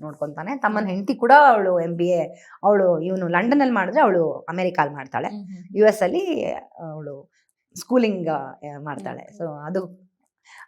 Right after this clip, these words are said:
Speaker 1: ಆ, ಏನು by chance coincide ಅಂತಾರಲ್ಲ, ಹಂಗಾಯ್ತು ಅವ್ರಿಬ್ರು ನಡುವೆ.
Speaker 2: ಹ್ಮ್.
Speaker 1: ಇಬ್ರು ಅದನ್ನೇ ಮಾಡಿದ್ರು, ಲವ್ ಮ್ಯಾರೇಜೇ ಆಯ್ತು.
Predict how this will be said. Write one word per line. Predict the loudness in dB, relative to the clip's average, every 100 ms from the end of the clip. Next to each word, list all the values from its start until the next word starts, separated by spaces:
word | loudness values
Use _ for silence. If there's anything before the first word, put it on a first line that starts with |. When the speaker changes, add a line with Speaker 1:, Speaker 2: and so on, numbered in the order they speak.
| -8
Speaker 1:
ಆ, | -6 -4
ಏನು | -6 -6 -6 -4
by | 2 4
chance | 2 6 8 8 4 0
coincide | 0 0 2 4 4
ಅಂತಾರಲ್ಲ, | 2 -4 -6 -6 -4 0 0
ಹಂಗಾಯ್ತು | 0 2 4 4 2 -6
ಅವ್ರಿಬ್ರು | -6 -8 -8 -10
ನಡುವೆ. | -8 -4
Speaker 2:
ಹ್ಮ್. | -4 -4 -14 -12 -8
Speaker 1:
ಇಬ್ರು | 0 6
ಅದನ್ನೇ | 6 4 0
ಮಾಡಿದ್ರು, | -4 -2 0
ಲವ್ | 2 2
ಮ್ಯಾರೇಜೇ | 0 -2 -2 -4
ಆಯ್ತು. | -8 -8 -14 _